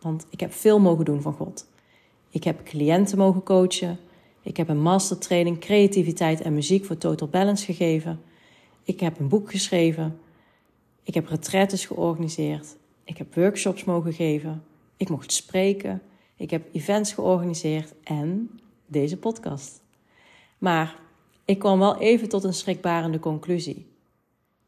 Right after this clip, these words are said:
Het was namelijk wel een beetje veel. En waar sommigen misschien drie jaar doen over deze lijst, propte ik het in een jaar. En vond ik het gek dat ik een beetje moe was. De vraag rees:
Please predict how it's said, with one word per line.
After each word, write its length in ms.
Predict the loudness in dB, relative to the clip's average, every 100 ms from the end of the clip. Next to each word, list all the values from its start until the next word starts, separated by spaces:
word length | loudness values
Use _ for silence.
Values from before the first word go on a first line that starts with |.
| _
Het 160 | -4 4
was 180 | 4 6
namelijk 360 | 4 6 4
wel 120 | 4
een 80 | 4
beetje 280 | 4 4 2
veel. 300 | -2 -4 -6 -16 _ _ _ _ _ _ _ -20 -20 _ _ _
En 120 | -4 -2
waar 140 | 0
sommigen 380 | 0 2 2 0
misschien 380 | -4 -6 -6 -4
drie 240 | 0 2
jaar 180 | 4 4
doen 240 | 4 2
over 260 | 0 -2 0
deze 280 | 2 2 0
lijst, 460 | -2 -4 -6 -12 -20 -8
propte 340 | -6 -6 -4
ik 160 | -2 -2
het 120 | -6
in 120 | -4
een 80 | -2
jaar. 480 | -4 -6 -16 -20 _ _ _ _ _ _ _
En 280 | -2 0 0
vond 220 | 0 0
ik 80 | 0
het 120 | -4
gek 460 | -2 -2 -2 -6 -20 -12
dat 320 | 0 0 2
ik 160 | -2 0
een 140 | 0
beetje 500 | 2 0 -2 -4 -6 -10 _ _ _ _
moe 340 | -2 0 0
was. 460 | -2 -8 -14 -18 -20 _ _ _ _ _ _ _ _ _ _ _ _
De 120 | -10
vraag 440 | -4 0 0 0
rees: 500 | 0 2 2 0 -8